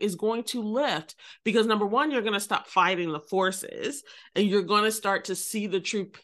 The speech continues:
picture that God is painting for you, okay? And so, listen, I am speaking from example, you know, from my own experiences and the things that I have gone through personally,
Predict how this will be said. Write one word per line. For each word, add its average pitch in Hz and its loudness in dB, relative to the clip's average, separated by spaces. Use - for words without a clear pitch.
picture 262 0
that 180 0
God 190 2
is - -4
painting 208 -2
for 156 -8
you, 131 -6
okay? 180 0
And 208 2
so, 202 4
listen, 208 2
I 214 4
am 208 0
speaking 262 -4
from 190 2
example, 160 -4
you 196 0
know, 180 6
from 180 0
my 220 6
own 226 4
experiences 185 -2
and 185 -4
the 175 0
things 180 -2
that - -6
I 170 2
have 180 -2
gone 170 0
through 156 -6
personally, 180 -2